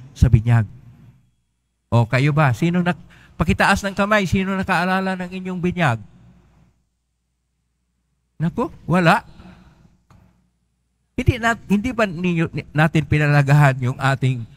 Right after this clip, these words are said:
panahon ng binyag? Kapanganakan natin yan sa simbahan, sa ating Panginoong Diyos. Siguro,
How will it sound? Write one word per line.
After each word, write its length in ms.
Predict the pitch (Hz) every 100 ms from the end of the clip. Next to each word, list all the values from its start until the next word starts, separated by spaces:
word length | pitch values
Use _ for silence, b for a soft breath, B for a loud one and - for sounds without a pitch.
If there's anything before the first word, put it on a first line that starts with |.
| -
panahon 320 | 143 135 139 135
ng 60 | 127
binyag? 400 | 117 113 107 135 - - _ _ - _ _ _ _ -
Kapanganakan 720 | 302 294 254 247 254 262 254
natin 400 | 247 240 226 220
yan 240 | 214 247 226 - _ _ _ _ -
sa 160 | 202
simbahan, 640 | 196 190 170 170 165 196 160 131 - _ _ _
sa 240 | - 151 165
ating 160 | 165
Panginoong 400 | 160 151 143 135
Diyos. 400 | 123 147 156 - - _ _ _ _ _ _ _ _ _ _ _ _ _ _ _ _ _ _ _ _ _ _ _ _ _ _ _ _ _ _ _ _ _ _ _ _ _ _ _ _ _ _ _ _ -
Siguro, 760 | 131 147 147 147 143 143 139